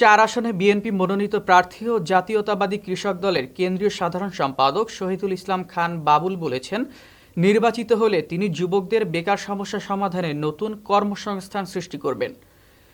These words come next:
তিনি সকল নেতৃবৃন্দকে সঙ্গে নিয়ে একসাথে এগিয়ে যাওয়ার প্রতিশ্রুতি দিয়েছেন। বঙ্গ টিভির স্টাফ রিপোর্টার মোহাম্মদ শাহাদাত হোসেনের তথ্য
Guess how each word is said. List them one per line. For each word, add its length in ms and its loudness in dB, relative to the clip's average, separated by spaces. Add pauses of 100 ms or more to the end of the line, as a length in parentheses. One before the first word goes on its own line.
(140)
তিনি 140 0 (160)
সকল 420 6
নেতৃবৃন্দকে 760 0 (140)
সঙ্গে 320 2
নিয়ে 280 -2
একসাথে 460 -2 (240)
এগিয়ে 280 2
যাওয়ার 360 0
প্রতিশ্রুতি 580 -6
দিয়েছেন। 440 -2 (580)
বঙ্গ 360 6
টিভির 280 -4
স্টাফ 300 0 (120)
রিপোর্টার 360 0
মোহাম্মদ 380 -2
শাহাদাত 380 -4
হোসেনের 420 -8
তথ্য 220 -8